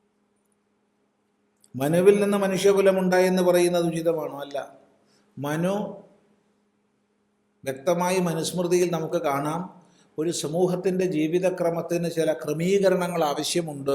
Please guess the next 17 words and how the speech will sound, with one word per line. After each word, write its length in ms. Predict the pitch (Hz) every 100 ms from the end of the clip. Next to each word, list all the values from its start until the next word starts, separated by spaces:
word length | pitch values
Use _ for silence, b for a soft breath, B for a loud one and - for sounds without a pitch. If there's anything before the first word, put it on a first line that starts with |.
| 135
ചില 140 | 135 135
നിയമക്രമങ്ങൾ 760 | 139 139 160 160 170 170 160 160 160
പരിഷ്കരിക്കേണ്ടതുണ്ട് 1200 | 143 147 - 185 180 170 175 165 160 151 143 147 151
എന്നുള്ളത് 400 | 143 135 127 123 123
കൊണ്ട് 340 | 117 92 170 226 - - B B B -
പൂർവാചാര്യന്മാർ 1040 | 277 247 214 185 185 240 170 170 160 156 190 196
പലര് 300 | 143 175 240
പറഞ്ഞതായ 680 | 247 226 214 202 190 180 175 170 170
സാമൂഹിക 500 | 156 160 165 160 160
നിയമക്രമങ്ങളെ 840 | 151 147 156 151 151 147 143 143 139
ക്രോഡീകരിച്ച് 720 | 139 135 143 165 151 143 143 143
സമാഹരിച്ച് 720 | 135 135 135 147 135 127 190 220 - B B -
ഉചിതമായൊരു 680 | 143 185 226 196 165 160 156 139
നിയമവ്യവസ്ഥ 760 | 135 156 175 160 147 139 - 143 135
ഉണ്ടാക്കുകയാണെന്ന് 880 | 123 135 131 147 143 131 127 123 123
മനു 200 | 117 117
പറയുന്നുണ്ട്. 600 | 110 107 - 87 85